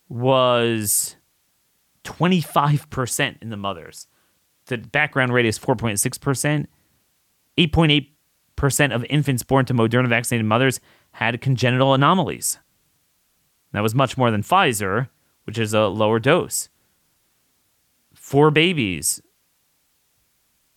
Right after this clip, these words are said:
out of the thirty-four Moderna, so that's eleven point eight percent, were preterm. So,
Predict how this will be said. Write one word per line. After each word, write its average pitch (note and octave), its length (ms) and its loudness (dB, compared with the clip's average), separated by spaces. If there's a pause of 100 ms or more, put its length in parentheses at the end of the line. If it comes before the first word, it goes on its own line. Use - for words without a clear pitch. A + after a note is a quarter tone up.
(160)
out B2+ 140 0
of A#2 140 -2
the A2+ 100 -2
thirty-four C3 540 0
Moderna, B2 600 0
so - 140 -6
that's G2 80 -8
eleven A2+ 320 -2
point A#2 180 -4
eight A2+ 120 -2
percent, G2+ 580 -2 (880)
were G#2 140 -4
preterm. A2 640 -2 (1500)
So, C#3 800 2